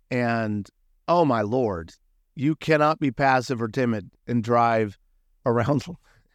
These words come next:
<laughs> around Lebanon, to say the least. But <clears throat> one of the things was, uh, oh, I don't know. My gosh,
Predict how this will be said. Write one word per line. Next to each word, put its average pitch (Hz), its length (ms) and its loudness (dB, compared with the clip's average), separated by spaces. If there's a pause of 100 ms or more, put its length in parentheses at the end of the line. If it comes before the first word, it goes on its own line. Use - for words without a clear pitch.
(100)
<laughs> - 640 -20
around 135 440 0
Lebanon, 117 580 0 (720)
to 151 120 -4
say 165 240 2
the 143 140 2
least. 156 340 0
But 214 240 6 (380)
<clears throat> - 320 -12
one 196 460 4
of 226 80 4
the 156 120 2
things 120 520 -6 (1500)
was, 120 540 2
uh, 110 420 0
oh, 139 320 2
I 143 140 4
don't 147 140 -4
know. 123 400 -2 (600)
My 123 180 0
gosh, 113 460 -2